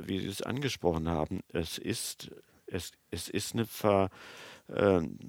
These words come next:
es wird alles, alles gleich. Es ist so, wie, äh, jede Fußgängerzone in, in Deutschland gleich aussieht und die Tendenz, äh, dass das über die ganze Welt sich so weiterentwickelt, dass bestimmte Konsumverhalten,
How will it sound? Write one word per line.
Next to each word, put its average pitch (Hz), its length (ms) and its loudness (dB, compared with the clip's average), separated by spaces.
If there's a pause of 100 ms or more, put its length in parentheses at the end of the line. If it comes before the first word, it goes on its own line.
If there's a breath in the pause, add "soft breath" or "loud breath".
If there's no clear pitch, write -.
(680)
es - 200 -12
wird - 100 -2
alles, - 480 -2 (120)
alles 110 240 -2
gleich. - 600 4
Es 98 140 -8
ist - 180 -4
so, 117 200 4
wie, 107 260 0
äh, 104 200 8
jede 110 280 4
Fußgängerzone 120 1160 2
in, 107 400 2
in - 140 2
Deutschland 117 400 6
gleich 120 300 2
aussieht 104 420 2
und 98 220 0 (500 loud breath)
die 117 120 2
Tendenz, 101 720 6
äh, 101 240 8
dass 95 220 6
das 101 200 4
über 95 240 4
die 85 140 0
ganze 82 340 4
Welt 90 240 10
sich 117 160 0
so 113 160 6
weiterentwickelt, 107 880 6
dass 101 180 2
bestimmte 104 520 0
Konsumverhalten, 104 1120 0